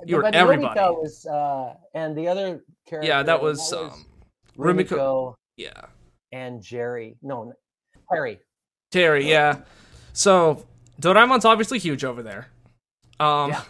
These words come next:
Speaker 1: <laughs> what did you know about him going into this project?
Speaker 2: Nothing. I only knew, uh, what I had seen on Japanese T V a bit and, you know, on posters or on children's
Speaker 1: Yeah.
Speaker 2: clothing.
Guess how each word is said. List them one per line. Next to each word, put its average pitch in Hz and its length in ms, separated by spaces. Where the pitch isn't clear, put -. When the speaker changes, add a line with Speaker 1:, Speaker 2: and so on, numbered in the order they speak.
Speaker 1:
<laughs> - 320
what 180 360
did 226 160
you 226 100
know 185 200
about 151 260
him 135 460
going 147 400
into 135 680
this 131 200
project? 113 580
Speaker 2:
Nothing. 120 480
I 135 260
only 175 260
knew, 156 420
uh, 135 500
what 139 200
I 143 100
had 135 180
seen 151 420
on 131 420
Japanese 135 500
T 131 220
V 139 200
a 185 60
bit 175 320
and, 123 640
you 151 140
know, 127 140
on 120 120
posters 151 720
or 127 100
on 123 200
children's 131 420
Speaker 1:
Yeah. 113 60
Speaker 2:
clothing. 135 640